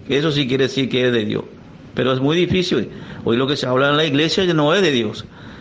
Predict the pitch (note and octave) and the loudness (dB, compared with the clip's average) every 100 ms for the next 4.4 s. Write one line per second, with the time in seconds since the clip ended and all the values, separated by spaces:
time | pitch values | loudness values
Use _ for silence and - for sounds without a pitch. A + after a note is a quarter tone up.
0 | - - - D#3+ D3+ D#3+ D#3 B2 D#3+ A3+ | -18 -10 -2 0 2 2 0 0 2 4
1 | D#3 A#2 - - C3 C3+ E3 - F#3+ E3 | 2 0 -6 -6 -2 0 -2 0 0 0
2 | - - D#3+ E3 D#3 D#3+ D3 C3+ B2+ C#3 | -2 -2 0 0 0 0 0 0 2 2
3 | F#3 - F4+ G4+ G4 F#4+ D4+ A3 F#3 E3+ | 0 0 0 2 2 2 2 2 2 2
4 | C#3 A2 A2+ - | 0 -2 -2 -8